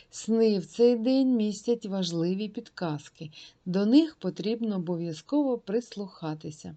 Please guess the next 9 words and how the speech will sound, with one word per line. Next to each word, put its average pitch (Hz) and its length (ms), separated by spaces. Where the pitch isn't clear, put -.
А 202 140
за 180 160
традицією 175 920
перед 180 320
сном 180 400
обов'язково 185 800
промовляємо 165 1300
такі 175 380
слова: 170 520